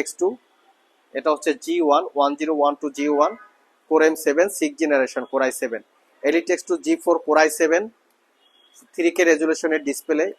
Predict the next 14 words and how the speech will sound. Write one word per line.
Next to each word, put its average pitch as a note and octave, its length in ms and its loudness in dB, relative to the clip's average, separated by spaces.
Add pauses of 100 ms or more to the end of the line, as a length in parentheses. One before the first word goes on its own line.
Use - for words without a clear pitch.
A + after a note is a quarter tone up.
(160)
Elite D3+ 280 -2
এক্স D3+ 160 -4
টু E3+ 40 -4 (120)
জি D#3 80 0 (140)
ফাইভ, D#3+ 160 6 (840)
Core D3+ 180 6
আই E3 60 6 (100)
ফাইভ, D#3 160 4 (140)
ষোলো D#3+ 240 2
জিবি D#3+ 220 0
র্যাম D3 180 2 (100)
দিয়ে D#3 140 2 (100)
আছে। F3 180 -6 (680)
Microsoft E3+ 440 0